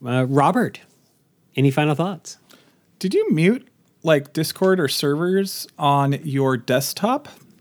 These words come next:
Speaker 1: No, I checked that.
Speaker 2: Hmm. Damn. Okay.
Speaker 1: I have had the worst experience with Discord.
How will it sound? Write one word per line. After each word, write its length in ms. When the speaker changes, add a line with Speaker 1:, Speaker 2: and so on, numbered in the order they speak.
Speaker 1:
No, 300
I 120
checked 280
that. 240
Speaker 2:
Hmm. 320
Damn. 280
Okay. 260
Speaker 1:
I 160
have 200
had 500
the 400
worst 440
experience 500
with 140
Discord. 520